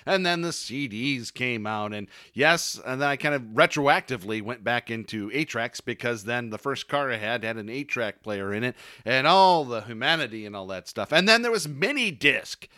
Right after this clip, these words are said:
and reel to reel. And oh my gosh, it was just crazy stuff. So now all the streaming services, Apple Music,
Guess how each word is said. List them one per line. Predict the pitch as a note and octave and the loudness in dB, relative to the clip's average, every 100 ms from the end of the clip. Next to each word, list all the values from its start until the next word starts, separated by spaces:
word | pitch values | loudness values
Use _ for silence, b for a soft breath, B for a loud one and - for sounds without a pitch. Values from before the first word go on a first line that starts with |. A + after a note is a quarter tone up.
| B B | B B
and | E3 F#3+ D#3 | 0 0 0
reel | A#3 B3 | 0 0
to | A3 G#3+ | 2 2
reel. | E3 A3 A3+ D3 A#2+ | 2 2 2 2 0
And | C3+ C3+ | 0 2
oh | E3 F3+ E3 | 2 4 4
my | A#2+ F2+ E2 | 2 -2 -6
gosh, | - G2 E2 - | -4 -4 -4 -8
it | F#2+ | -10
was | G2+ - | -12 -10
just | G2 - | -12 -10
crazy | F2+ F2 D#2 | -10 -10 -12
stuff. | C#2+ - - - | -16 -16 -16 -16
So | - A1+ _ B B B B | -16 -16 _ B B B B
now | A2+ C#3 C#3+ D3 - | 0 2 2 -2 -2
all | A2 A#2 A2+ A2+ | 2 2 0 -4
the | A#2 | -6
streaming | - G2+ G2+ G2 F#2+ F#2 _ | -6 -8 -6 -8 -10 -14 _
services, | - - F#2 E2+ - F2 E2 - - _ _ _ b b b - | -14 -8 -8 -8 -8 -8 -10 -14 -20 _ _ _ b b b -6
Apple | F#2+ F#2 G#2+ | -4 -4 -6
Music, | G2+ F#2 D#2 - | -4 -6 -8 -16